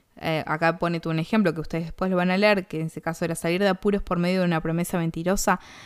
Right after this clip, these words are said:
eh, "debiese valer como ley universal tanto para mí como para los demás?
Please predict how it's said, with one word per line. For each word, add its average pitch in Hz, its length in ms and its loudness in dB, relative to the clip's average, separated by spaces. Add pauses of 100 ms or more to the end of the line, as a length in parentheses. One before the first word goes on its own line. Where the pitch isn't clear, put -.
(280)
eh, 185 280 2
"debiese 196 440 2
valer 180 320 4
como 180 180 0
ley 180 200 0
universal 175 500 0
tanto 185 300 0
para 165 180 -2
mí 180 100 0
como 185 220 0
para 165 180 -4
los 160 140 -4
demás? 180 500 0